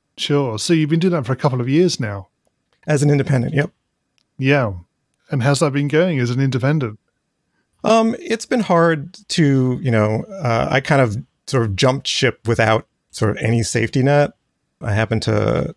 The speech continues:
Speaker 2: work with a, a company who subcontracted, and, and so that worked out well. But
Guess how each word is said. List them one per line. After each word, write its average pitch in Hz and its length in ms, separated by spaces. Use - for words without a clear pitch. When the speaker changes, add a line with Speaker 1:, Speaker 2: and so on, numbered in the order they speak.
Speaker 2:
work 110 280
with 107 140
a, 113 280
a 92 120
company 107 380
who 98 300
subcontracted, 107 1040
and, 120 260
and 101 140
so - 80
that 107 220
worked 107 220
out - 160
well. - 380
But - 280